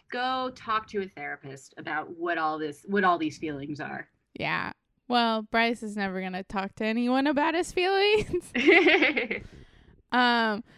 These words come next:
Speaker 2: but yeah, that happened. Um, and then there were actually two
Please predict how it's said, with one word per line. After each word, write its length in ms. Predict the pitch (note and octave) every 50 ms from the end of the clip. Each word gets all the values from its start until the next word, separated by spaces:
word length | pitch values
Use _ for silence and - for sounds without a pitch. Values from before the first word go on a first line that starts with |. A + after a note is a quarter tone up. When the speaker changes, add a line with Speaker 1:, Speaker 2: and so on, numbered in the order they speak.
| _ _ _ -
Speaker 2:
but 120 | - B3
yeah, 300 | A#3+ A3+ G#3 G3 F#3+ F3+
that 320 | G3 A#3 B3 C#4+ F4 F#4+ G4
happened. 800 | F#4 F4 E4 E4 D#4+ - D#4 D4 D4 C#4+ C#4+ C#4+ C#4 D4 - - _ _ _ _ _ -
Um, 320 | A#3 A#3+ B3 A#3+ A#3 - -
and 160 | C4 B3+ B3+
then 200 | C4+ C#4 C4+ C#4
there 160 | C#4+ C#4+ C#4+
were 140 | C#4+ C#4+ C#4 -
actually 420 | - C4+ C#4+ - - D#4+ D4 C#4
two 320 | B3+ - - F4+ G4 A4